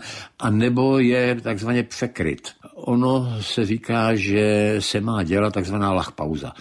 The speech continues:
Že tvůrce má v daném okamžiku, kdy je dovršena komická situace nějakou pointou,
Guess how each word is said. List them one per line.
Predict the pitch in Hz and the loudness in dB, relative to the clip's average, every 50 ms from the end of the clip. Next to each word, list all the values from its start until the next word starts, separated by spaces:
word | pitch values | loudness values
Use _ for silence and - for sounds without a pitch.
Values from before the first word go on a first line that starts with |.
| - - - | -20 -16 -8
Že | - - 98 | -4 -2 -2
tvůrce | 92 - 95 123 170 180 160 - - - 101 90 | 0 0 2 4 4 4 4 0 -2 -4 -2 -2
má | 87 98 101 101 95 87 | -2 -2 0 0 0 0
v | 82 | -2
daném | 85 101 123 139 147 135 117 98 | 0 0 0 2 2 2 0 -2
okamžiku, | 123 - - 131 131 120 131 135 131 - 143 | -2 -2 -2 0 0 2 0 0 2 2 0
kdy | 127 113 104 101 113 127 | 2 2 0 2 2 2
je | 131 120 110 95 85 85 | 4 4 2 0 -2 -4
dovršena | 85 82 107 131 131 143 151 143 - - - 143 127 123 117 104 101 98 | -4 -2 0 0 2 2 2 2 2 0 0 0 0 0 0 0 0 0
komická | 90 - 131 127 139 135 - - - 123 113 101 | -2 -2 0 0 0 0 -2 -4 -4 -4 -2 -2
situace | - - 156 147 - 196 185 147 - - - 120 | -2 -2 0 0 2 2 2 0 0 -2 -4 -2
nějakou | 113 113 113 104 110 104 98 | -2 -2 -2 0 0 0 0
pointou, | - 127 143 165 175 180 175 - 90 80 78 78 - | 2 0 0 2 2 0 0 -2 -2 -2 -2 -4 -6